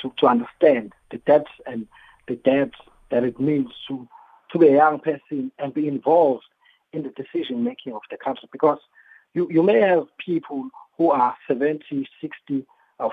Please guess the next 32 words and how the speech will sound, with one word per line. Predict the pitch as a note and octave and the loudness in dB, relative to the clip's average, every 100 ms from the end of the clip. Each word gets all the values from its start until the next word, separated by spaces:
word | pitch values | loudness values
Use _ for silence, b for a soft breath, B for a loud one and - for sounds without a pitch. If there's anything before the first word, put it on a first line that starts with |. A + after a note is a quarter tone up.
| - | -4
fifty | F3 - - A#2 | -4 -4 -12 -6
taking | F#3+ F3+ F3 | -4 -2 -4
decisions | D3 C#3+ E3 C#3 A#2+ | -4 -4 -4 -6 -10
for | B2+ B2 | -8 -8
decisions | - - A3+ F#3 | -8 -4 -2 -2
that | D3 D#3 | -6 -4
will | E3 | -2
not | D#3+ A#3 A#3+ _ - | -2 -2 -4 _ -14
i-, | F#3 - | -12 -10
i-, | - | -12
i-, | - D3 B B B | -12 -20 B B B
affect | - - B3 B3 | -8 0 0 0
them | B2+ B2 | -4 -4
in | |
the | A2 | -10
future. | - - C#3+ - - | -10 -6 -6 -8 -6
So | E3 | -4
it's | - | 2
very | E3 G#3 | 2 2
important | G3 E3 D3 C3+ | 2 -4 -4 -6
for | C3 | -4
young | C3+ | -4
people | B2+ C3+ C3 - | -6 -14 -16 -20
to | B2 | -10
get | C#3 C3+ | -6 -4
involved | A#2 - - - | -6 -8 -10 -10
as, | - _ B B - | -18 _ B B -16
as | G#2+ - | -8 -2
early | F3 D3 | 0 0
as | G#2+ | -4
they | G2+ G2 | -12 -12
can. | A#2+ F#2 | -12 -12